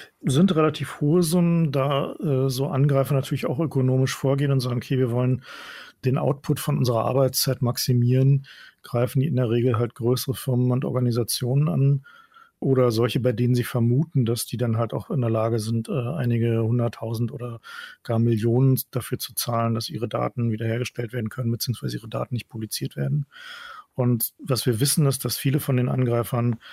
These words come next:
relativ, äh, umfänglich Vorerkundungen vornehmen, um rauszubekommen, wie viel Geld denn eigentlich, äh, dieses Unternehmen oder diese Organisation hat und wie viel sie un-, also schnell mobilisieren können, um dann halt ihre Erpressungsforderungen entsprechend daran anzupassen.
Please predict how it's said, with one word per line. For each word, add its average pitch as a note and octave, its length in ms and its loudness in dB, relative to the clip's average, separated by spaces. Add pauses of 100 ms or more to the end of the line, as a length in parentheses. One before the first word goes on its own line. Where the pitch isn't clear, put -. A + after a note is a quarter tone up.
(300)
relativ, A#2+ 1000 0 (100)
äh, B2 60 0
umfänglich D#3+ 720 2
Vorerkundungen B2+ 720 0
vornehmen, B2 480 0
um A#2 140 0
rauszubekommen, A#2 960 0 (340)
wie C3+ 120 0
viel C3 180 0
Geld A#2 460 0
denn A#2 120 0
eigentlich, A#2+ 720 -2
äh, A#2+ 160 0
dieses A#2 220 -4
Unternehmen A#2 460 0
oder A#2 80 -2
diese A#2 220 -2
Organisation A2+ 640 0
hat B2+ 240 -4 (460)
und B2 120 2
wie A2+ 80 2
viel A#2+ 220 -2
sie A#2 140 0
un-, C#3 380 0 (100)
also A2+ 160 -4
schnell A#2+ 320 2
mobilisieren A2+ 720 2
können, B2 400 0 (400)
um A#2+ 120 4
dann A#2 200 2
halt A#2 160 0
ihre A#2 140 -2
Erpressungsforderungen A#2 800 0
entsprechend A2 460 -4
daran A2+ 200 -2
anzupassen. A2+ 640 -6